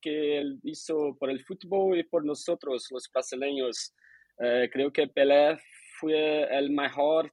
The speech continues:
eh, el embajador, creo que es la, la palabra, el que representa al país, <laughs>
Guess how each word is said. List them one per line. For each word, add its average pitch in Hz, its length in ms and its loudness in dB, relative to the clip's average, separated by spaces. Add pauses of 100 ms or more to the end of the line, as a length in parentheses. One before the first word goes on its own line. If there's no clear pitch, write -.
eh, 127 440 2
el 143 140 2 (120)
embajador, 147 680 0 (340)
creo 151 180 -2
que 135 140 0
es 127 180 -4
la, 127 180 -4
la 120 120 -2
palabra, 131 540 2
el 113 140 -10
que 127 160 -4
representa 135 400 -6
al 123 120 -2
país, 151 400 -2
<laughs> - 500 4